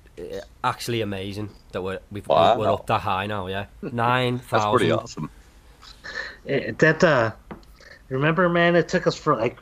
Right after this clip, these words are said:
Speaker 3: forever for the account to, to get, like, twenty.
Speaker 1: It did, yeah. Like, wh-, when we
Speaker 3: <laughs>
Speaker 1: first started, we, we didn't know what was going on. It was, no one was liking us. Like, it's taken a long time, and now it's flowing. It's,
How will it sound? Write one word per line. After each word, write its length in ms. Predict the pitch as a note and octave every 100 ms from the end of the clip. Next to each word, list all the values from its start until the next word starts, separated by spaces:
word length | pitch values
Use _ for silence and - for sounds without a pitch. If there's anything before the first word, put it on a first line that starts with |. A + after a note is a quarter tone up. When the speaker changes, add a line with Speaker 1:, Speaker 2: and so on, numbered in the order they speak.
| -
Speaker 3:
forever 800 | - C#3+ - C3+ C3+ A2+ A2+ G#2+ -
for 200 | - C3
the 160 | A#2 A#2
account 460 | A2+ C3+ A#2 A#2+ -
to, 380 | A2 G#2+ G2+ G2
to 100 | G#2+
get, 300 | - A#2+ A2
like, 180 | G#2 G#2 -
twenty. 480 | - - A#2+ A#2 F#2 - - - - -
Speaker 1:
It 100 | G3
did, 240 | C#3+ F3 C#3
yeah. 220 | C#3+ E3+
Like, 160 | C#3+
wh-, 160 | D3 F3+
when 100 | D#3
we 60 | E3+
Speaker 3:
<laughs> 120 | E3
Speaker 1:
first 140 | C#3+
started, 400 | - A#2+ C3+ D3
we, 100 | B2 A#2+ A2+
we 140 | B2
didn't 220 | A#2 C3
know 240 | B2 A2+ A2 - F2
what 140 | A2
was 100 | G#2
going 260 | B2 A2 A2
on. 200 | B2 B2+
It 60 |
was, 220 | A2+ A#2 A#2+
no 200 | A#2 A#2+
one 180 | A#2
was 120 | G#2+ A2+
liking 340 | A#2 A2+ A#2+
us. 200 | A2+ G#2+
Like, 160 | G#2 G2+ - - -
it's 200 | A#2 -
taken 360 | C3+ B2+ B2
a 60 | A2+
long 300 | A2 G#2+ G#2+
time, 420 | - G2+ A2 A2+ - - - -
and 140 | A2+
now 220 | A2+ A#2
it's 140 | B2 -
flowing. 500 | - A2 A#2 B2 F#2 -
It's, 240 | G2 -